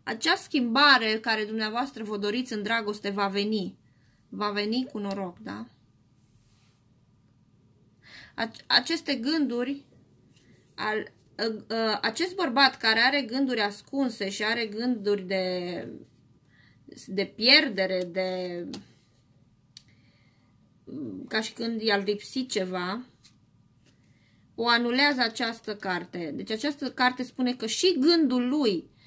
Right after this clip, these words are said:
se va schimba în dragoste pentru dumneavoastră. Va fi, dacă este acum distanță între dumneavoastră și această persoană, se va schimba această situație. Acest bărbat, ă,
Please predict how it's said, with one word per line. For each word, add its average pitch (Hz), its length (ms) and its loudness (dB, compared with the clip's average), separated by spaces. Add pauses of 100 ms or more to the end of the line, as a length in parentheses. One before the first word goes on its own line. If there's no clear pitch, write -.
(160)
se - 160 -4
va 214 160 0
schimba 214 380 -2
în 214 140 2
dragoste 180 540 -2
pentru 180 340 -8
dumneavoastră. 175 840 -10 (480)
Va 214 140 0
fi, 240 480 -2
dacă 226 280 2
este 311 260 0
acum 311 380 2
distanță 285 680 2
între 208 220 -2
dumneavoastră 214 640 -2
și 208 120 -6
această 196 380 -6
persoană, 170 720 -10 (720)
se - 200 -6
va 226 160 4
schimba 233 400 0
această 220 380 -2
situație. 196 720 -10 (320)
Acest 269 340 0
bărbat, 254 600 2 (140)
ă, 320 320 2